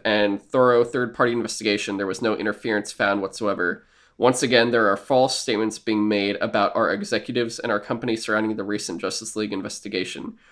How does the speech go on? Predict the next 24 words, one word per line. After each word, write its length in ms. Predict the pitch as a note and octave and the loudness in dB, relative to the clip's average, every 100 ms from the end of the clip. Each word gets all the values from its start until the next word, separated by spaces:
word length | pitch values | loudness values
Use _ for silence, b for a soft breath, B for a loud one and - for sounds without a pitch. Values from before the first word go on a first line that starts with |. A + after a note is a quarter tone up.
| b | b
Warner 220 | - A2+ | -2 0
Media 280 | G2 F#2+ F#2 | 0 -2 -6
said. 280 | - E2 - - _ b b b G#2 | -6 -6 -8 -12 _ b b b -2
"As 160 | G#2+ | 0
we 80 | D3 | 2
have 100 | E3+ | 0
stated 300 | - F3+ F3+ | 0 -4 -4
before, 480 | F3 G#2+ F#2+ F2 - _ | -6 -2 -2 -2 -8 _
an 80 | A2+ | -4
extensive 540 | A2 - D3+ E3 F#3+ | -4 0 0 0 0
and 220 | C#3 A2+ A2+ | -2 -2 0
thorough 420 | B2 A#2+ A2+ A2 | 2 4 2 0
third-party 800 | - - C3+ E3+ E3+ D#3+ C#3+ C3+ | -6 -4 0 0 -2 -2 -2 -2
investigation 600 | A#2+ A#2 - A2+ G#2+ A#2 | -4 -6 -4 -2 -2 -2
was 140 | G#2+ | -6
conducted. 500 | - A#2+ F#2+ - G2 - b b - | -6 -4 -4 -2 -6 -8 b b 0
Our 260 | B2 A#2+ A#2+ - | 4 4 2 -4
ex-, 280 | B2+ A2+ - - | -4 -4 -10 0
uh, 280 | A#2+ G#2 - - - | 2 2 0 -4 4
our 180 | B2 | 4
executives, 640 | C3 B2 F3 E3+ G3 F#3 - | 4 2 -2 0 -2 -4 -4
including 460 | C#3 - D3+ D3+ | -6 -2 0 2
Walter 280 | B2 B2+ - | 2 0 -2
Hamada, 460 | - C3 G2 G2+ | 0 0 0 -2